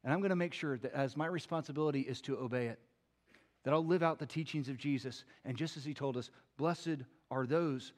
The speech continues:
who hear the word of God, who hear the word of God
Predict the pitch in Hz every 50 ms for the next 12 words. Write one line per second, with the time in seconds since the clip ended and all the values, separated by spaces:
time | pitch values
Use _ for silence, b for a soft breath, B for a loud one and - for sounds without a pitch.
0 | b b _ - 147 117 - 165 160 156 143 147 131 139 139 131 120 107 131 127
1 | 123 120 117 101 - - _ _ _ _ _ _ _ _ _ _ _ b b b
2 | b - 139 131 160 143 156 143 147 147 147 143 131 120 135 135 131 127 113 98